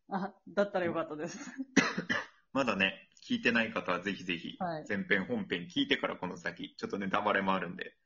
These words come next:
Speaker 1: はい。
Speaker 2: 聞いていただければと思うんですけど。
Speaker 1: あの、本当に何も考えずに適当にやって、あの終わり方になったっていう。
Speaker 2: え、なんか、
Speaker 1: うん。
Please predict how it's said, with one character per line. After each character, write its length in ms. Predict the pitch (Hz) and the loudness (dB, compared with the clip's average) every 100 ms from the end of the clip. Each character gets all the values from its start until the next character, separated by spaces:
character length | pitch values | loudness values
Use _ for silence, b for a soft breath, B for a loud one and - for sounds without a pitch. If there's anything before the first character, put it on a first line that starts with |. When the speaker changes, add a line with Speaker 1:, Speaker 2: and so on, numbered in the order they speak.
| _ | _
Speaker 1:
は 160 | 180 156 | -6 -6
い。 120 | 147 185 220 _ _ _ _ - - | -6 -12 -18 _ _ _ _ -20 -16
Speaker 2:
聞 60 | 101 | -12
い 40 | |
て 80 | 92 | -8
い 80 | 92 | -6
た 80 | 90 | -6
だ 80 | 90 | -4
け 100 | 90 | -4
れ 60 | 90 | -4
ば 100 | 85 | -6
と 240 | - - | -8 -8
思 200 | 110 95 | -4 -2
う 40 | 87 | -2
ん 40 | |
で 60 | 90 | -6
す 80 | - | -8
け 60 | |
ど。 160 | - - _ _ _ _ | -8 -8 _ _ _ _
Speaker 1:
あ 80 | 156 | -12
の、 120 | 143 | -10
本 300 | - 285 302 | 2 4 6
当 80 | 359 | 10
に 160 | 294 233 | 12 12
何 200 | 247 311 | 12 12
も 140 | 339 | 10
考 140 | - 320 320 | 8 6 8
え 80 | 311 277 | 6 6
ず 100 | 208 | 4
に 140 | 170 | 2
適 240 | 214 214 | 0 2
当 100 | 254 254 | 2 4
に 160 | 247 | 6
や 100 | 240 | 4
っ 120 | 226 | 2
て、 300 | - 220 214 - | 4 6 6 6
あ 100 | 214 | 8
の 140 | 226 | 10
終 60 | 226 | 10
わ 80 | 220 | 10
り 80 | |
方 260 | 240 254 247 | 8 6 4
に 60 | 185 | 2
な 80 | 180 | -2
っ 40 | - | -8
た 100 | - | -12
っ 20 | |
て 180 | - 226 | -8 -4
い 100 | 214 | -4
う。 200 | 196 - _ _ _ _ _ _ _ b b - | -4 -10 _ _ _ _ _ _ _ b b -8
Speaker 2:
え、 60 | |
な 120 | 113 208 | -4 -4
ん 120 | 247 | -2
か、 540 | 113 104 98 98 76 - | 2 4 4 2 -2 -6
Speaker 1:
う 40 | |
ん。 160 | 151 | -8